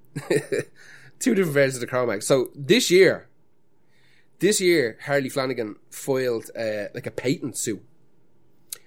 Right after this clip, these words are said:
and he won the rights to the name Cro-Mags, right? So he is touring as Cro-Mags now, and John Joseph has another band, and they have to call themselves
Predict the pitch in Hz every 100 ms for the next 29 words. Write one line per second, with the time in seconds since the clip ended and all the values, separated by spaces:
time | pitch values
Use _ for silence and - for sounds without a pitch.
0 | - 107 131 147 135 135 127 113 113 113
1 | - 107 104 98 92 127 - - - -
2 | - - 113 95 78 - - - - -
3 | - - - 104 131 - - - - -
4 | - - 110 165 196 160 156 147 143 120
5 | 117 - 120 110 98 92 98 82 - -
6 | - - - - - - 117 110 98 151
7 | 147 135 135 131 113 113 120 139 110 101
8 | 95 - - - - - 113 120 131 123
9 | 117 113 110 117 101 98 -